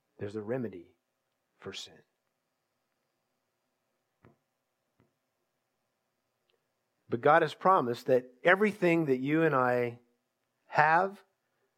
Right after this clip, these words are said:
everything we'll ever have, everything we experience, everything we will do,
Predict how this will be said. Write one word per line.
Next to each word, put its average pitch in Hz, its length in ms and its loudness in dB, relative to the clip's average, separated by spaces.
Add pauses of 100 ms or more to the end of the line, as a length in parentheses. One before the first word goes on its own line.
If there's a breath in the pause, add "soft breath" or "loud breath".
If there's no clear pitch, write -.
(760)
everything 151 520 -2
we'll 123 240 0
ever 180 260 0
have, 107 560 -10 (880)
everything 165 400 0
we 143 160 -2
experience, 175 960 -2 (1040)
everything 131 480 -4
we 120 140 -2
will 110 180 -8
do, 143 580 -6